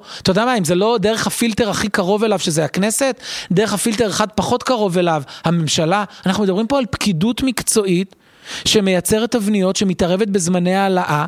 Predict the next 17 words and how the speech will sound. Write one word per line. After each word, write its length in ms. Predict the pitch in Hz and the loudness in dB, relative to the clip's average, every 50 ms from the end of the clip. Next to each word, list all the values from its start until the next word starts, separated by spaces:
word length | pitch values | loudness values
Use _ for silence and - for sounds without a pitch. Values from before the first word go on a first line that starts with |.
| - _ _ _ _ _ _ _ _ _ - - - - - | -6 _ _ _ _ _ _ _ _ _ -12 -12 -10 -6 -2
שקובעת 480 | - - 208 - 208 185 214 240 214 | -2 0 0 0 2 2 2 0 0
מה 80 | 240 226 | -2 -2
כן 220 | - - 226 226 | 0 0 0 0
יעלה 240 | 233 240 233 233 226 214 | 2 2 2 2 0 0
ומה 340 | 202 160 165 180 180 196 196 | 0 0 0 2 2 2 2
לא 80 | 196 | 2
יעלה. 180 | 202 214 233 240 | 2 2 2 0
ואתה 120 | 208 180 185 | 0 0 -2
יודע 120 | 165 196 220 | 0 0 0
מה, 60 | 220 | 0
אני 60 | 190 | 0
רוצה 140 | 170 - 208 | 0 -2 -2
לתת 140 | 185 196 180 | -2 -2 -2
לך 100 | - 208 | -2 -2
דוגמה 320 | 175 160 147 160 185 190 | -2 0 0 0 0 0
אחת, 200 | 180 - 185 - | 0 -2 -2 -2
עוד 160 | 196 185 175 | -2 -4 -4